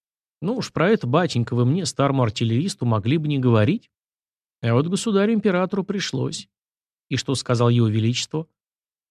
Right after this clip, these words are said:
"Был в восторге, пришлось подарить ему один из образцов, этот, что у вас в руках, пока последний и единственный". Потом генерал разнёс в клочья уток, хотя эффект рассеивания уже был налицо,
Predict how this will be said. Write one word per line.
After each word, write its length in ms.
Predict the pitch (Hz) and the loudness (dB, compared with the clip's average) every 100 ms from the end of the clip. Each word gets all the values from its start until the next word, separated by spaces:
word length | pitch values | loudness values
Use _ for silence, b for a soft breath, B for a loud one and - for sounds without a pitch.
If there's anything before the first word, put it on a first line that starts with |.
| _ _ | _ _
"Был 260 | 156 240 226 | 2 4 6
в 20 | |
восторге, 560 | 220 208 - 226 117 113 | 4 2 2 2 2 0
пришлось 380 | 143 - 190 | -2 -2 -2
подарить 460 | - 151 156 180 - | -2 0 0 0 -2
ему 160 | 147 147 | 0 2
один 240 | 151 165 | 2 2
из 100 | 147 | 2
образцов, 680 | 143 151 147 - 202 135 151 | 2 2 0 -2 0 0 0
этот, 180 | 147 | -2
что 200 | 117 - | -2 0
у 20 | 123 | 0
вас 220 | 127 - | 0 -2
в 40 | |
руках, 340 | 131 - 202 - | -4 -2 -2 -2
пока 260 | 127 120 | -2 -2
последний 580 | 110 127 - 135 139 139 | -4 -4 -2 0 0 -2
и 140 | - | -2
единственный". 800 | 139 143 139 110 - 110 117 127 _ _ _ _ _ _ _ _ _ _ _ _ | -2 0 -2 -4 -4 -4 -4 -6 _ _ _ _ _ _ _ _ _ _ _ _
Потом 280 | 175 180 269 | -2 2 2
генерал 360 | 190 185 196 175 | 4 4 4 4
разнёс 420 | 165 139 214 - | 2 2 0 -2
в 80 | - | -4
клочья 400 | 190 214 - 170 | 0 0 0 -2
уток, 360 | 165 156 139 - | -2 -2 -2 -2
хотя 320 | 131 - 127 | -2 2 0
эффект 320 | 123 139 117 | 0 -2 -2
рассеивания 600 | 127 117 - 165 160 143 | 0 0 0 0 2 0
уже 160 | 131 127 | 2 2
был 180 | 131 131 | 2 2
налицо, 600 | 131 143 - - 120 | 2 2 -2 -6 -6